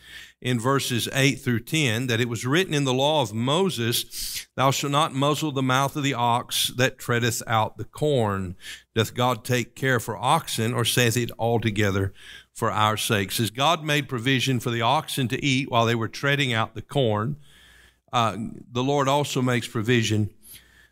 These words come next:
for his servants, uh, to eat, to, to be cared for. Paul gave us a personal note in verses eleven through twelve and beyond, and concerning,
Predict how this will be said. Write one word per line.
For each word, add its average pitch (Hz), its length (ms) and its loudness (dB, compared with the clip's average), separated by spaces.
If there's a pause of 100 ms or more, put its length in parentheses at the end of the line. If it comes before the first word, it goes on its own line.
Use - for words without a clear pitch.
(120)
for 139 140 2
his 135 160 2
servants, 117 840 0 (280)
uh, 127 140 0
to - 180 -4
eat, 131 400 2
to, 123 160 2
to 123 180 -4
be 127 140 0
cared 160 420 -2
for. - 460 -6 (500)
Paul 139 220 0
gave 143 240 2
us 135 160 -2
a 131 40 -4
personal 180 520 0
note 139 320 2
in 123 80 -4
verses 120 380 0
eleven 120 340 2
through 113 140 -2
twelve 117 600 0 (800)
and 110 240 2
beyond, 110 600 0 (760)
and 110 260 0
concerning, 113 760 -2